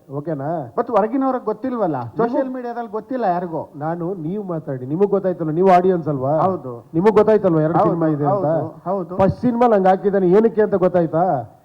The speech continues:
Speaker 2: ಸರ್, ಸೋಷಿಯಲ್ ಮೀಡಿಯಾ
Speaker 1: ಒಂದ್ ನಿಮಿಷ, ಒಂದ್
Speaker 2: ಪರಿಣಾಮ.
Speaker 1: ನಿಮಿಷ, ನಾನ್ ಕೇಳೋ ಕ್ವಶನ್ಗೆ ಆನ್ಸರ್ ಮಾಡ್ಬಿಡಿ. ಫಸ್ಟ್ ಒಂದ್ ಸಿನಿಮಾ ಸ್ಟಾರ್ಟ್ ಆಗುತ್ತೆ, ಕರೆಕ್ಟ್ ಅಲ್ವಾ?
Speaker 2: ಹೌದು.
Speaker 1: ಅದ್ರಲ್ಲಿ ಆ ಕಾರ್ಡ್ ಬರುತ್ತೆ.
Speaker 2: ಹೌದು.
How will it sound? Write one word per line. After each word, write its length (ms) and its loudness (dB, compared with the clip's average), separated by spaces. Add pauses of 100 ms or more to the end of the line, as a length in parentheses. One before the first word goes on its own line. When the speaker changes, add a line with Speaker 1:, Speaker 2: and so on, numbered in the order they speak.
(400)
Speaker 2:
ಸರ್, 200 0
ಸೋಷಿಯಲ್ 460 -4
ಮೀಡಿಯಾ 360 -4
Speaker 1:
ಒಂದ್ 100 2
ನಿಮಿಷ, 180 4
ಒಂದ್ 80 6
Speaker 2:
ಪರಿಣಾಮ. 140 4
Speaker 1:
ನಿಮಿಷ, 220 2
ನಾನ್ 440 2
ಕೇಳೋ 200 4
ಕ್ವಶನ್ಗೆ 400 0
ಆನ್ಸರ್ 240 -2
ಮಾಡ್ಬಿಡಿ. 560 -4 (480)
ಫಸ್ಟ್ 380 -4
ಒಂದ್ 380 4
ಸಿನಿಮಾ 240 0
ಸ್ಟಾರ್ಟ್ 240 0
ಆಗುತ್ತೆ, 240 -4
ಕರೆಕ್ಟ್ 300 -4
ಅಲ್ವಾ? 360 -2
Speaker 2:
ಹೌದು. 480 -10 (240)
Speaker 1:
ಅದ್ರಲ್ಲಿ 280 2
ಆ 60 2
ಕಾರ್ಡ್ 260 4
ಬರುತ್ತೆ. 380 0
Speaker 2:
ಹೌದು. 680 -8